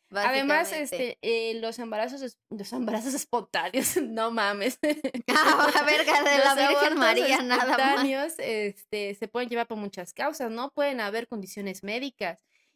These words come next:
Speaker 1: Y sí, de pronto puede ser de que no ha-, no hayas comido, mucho estrés, que no sé qué, y boom, tengas un embara-, un, <laughs> un embarazo espontáneo, un aborto espontáneo.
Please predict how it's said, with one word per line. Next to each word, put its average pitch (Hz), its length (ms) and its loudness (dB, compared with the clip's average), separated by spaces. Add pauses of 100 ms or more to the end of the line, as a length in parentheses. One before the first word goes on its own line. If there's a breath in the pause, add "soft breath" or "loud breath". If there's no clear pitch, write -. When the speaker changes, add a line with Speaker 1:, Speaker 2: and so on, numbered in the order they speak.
Speaker 1:
Y 294 140 -2
sí, 330 320 -4
de 349 120 -2
pronto 302 340 -6
puede 302 220 -2
ser 269 240 -6
de 254 160 -6
que 170 480 -8
no 226 260 -4
ha-, 247 220 -4
no 190 180 -10
hayas 175 240 -10
comido, 226 480 -8
mucho 208 300 -12
estrés, 233 360 -6
que 208 120 -16
no 208 100 -12
sé 208 160 -14
qué, 220 120 -10
y 233 80 -8
boom, 214 360 -10
tengas 202 340 -12
un 196 100 -14
embara-, 185 440 -12
un, 196 200 -10
<laughs> 254 200 0
un - 60 -2
embarazo 196 400 -4
espontáneo, 190 520 -14
un 247 120 -4
aborto 233 340 -4
espontáneo. 220 580 -6